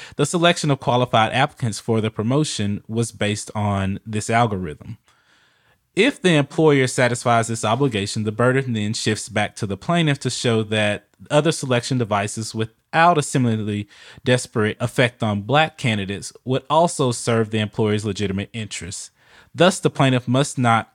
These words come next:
only demonstrate the differential impact of the algorithm,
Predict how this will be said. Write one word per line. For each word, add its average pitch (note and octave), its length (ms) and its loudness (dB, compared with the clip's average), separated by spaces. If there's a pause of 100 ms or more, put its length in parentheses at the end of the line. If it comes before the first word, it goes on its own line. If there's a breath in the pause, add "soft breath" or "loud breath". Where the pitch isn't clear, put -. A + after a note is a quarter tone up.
only F#3+ 280 2
demonstrate C#3+ 520 0
the A#2 80 -2
differential B2+ 640 -4
impact A2+ 500 -4
of G2 80 -4
the F2+ 100 -8
algorithm, G2+ 680 0